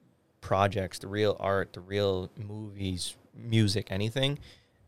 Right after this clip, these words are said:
it's the one that tells the story that lasts the longest. Could you touch on, like, the storytelling aspect and why that is so important and how you got to, like, learn the front, middle, end, and the intricacies of storytelling?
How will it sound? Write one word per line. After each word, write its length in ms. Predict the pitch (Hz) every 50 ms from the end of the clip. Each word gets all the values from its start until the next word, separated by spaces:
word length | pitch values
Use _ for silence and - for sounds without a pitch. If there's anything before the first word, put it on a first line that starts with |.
| _ _ _ _
it's 300 | 120 117 - - - -
the 120 | - 120
one 180 | 110 120 127 135
that 140 | 135 - -
tells 280 | - 123 117 107 98
the 60 | 95 92
story 440 | - - - - 107 101 95 90
that 200 | - - - -
lasts 340 | - 101 92 98 104 - -
the 100 | - -
longest. 640 | - - - - - - - - - - - - - - - _ _ _ _
Could 80 | - 120
you 80 | 131 131
touch 260 | - 151 131 123 -
on, 120 | 127 117
like, 160 | 113 107 -
the 60 | - 113
storytelling 560 | - - 117 110 107 - 110 110 110 107 107
aspect 580 | 107 107 110 - - - 110 104 98 95 - -
and 180 | 101 98 98 - - - - _ _ _ _ _
why 360 | - 110 98 101 92 98 104
that 160 | 101 104 104 104
is 140 | 107 101
so 200 | - - 120 113
important 500 | 113 113 - 135 131 131 131 135 135 - -
and 220 | - 95 92 92 - _ - -
how 120 | - 101 95
you 180 | 104 98 101
got 140 | 107 98 -
to, 80 | - 101
like, 160 | 95 92 -
learn 420 | 98 98 104 101 101 101 101 101
the 240 | 98 98 107 - - - _
front, 440 | - - - 101 101 101 104 104 104
middle, 280 | 104 101 101 95 -
end, 260 | - 101 101 101 98 98
and 180 | 92 92 98 - _ _
the 180 | - 110 107 95 - _ _
intricacies 600 | 127 113 - 127 - - 127 120 - 123 120 110
of 180 | 127 113 101 -
storytelling? 560 | - - - - 120 120 123 135 127 139 156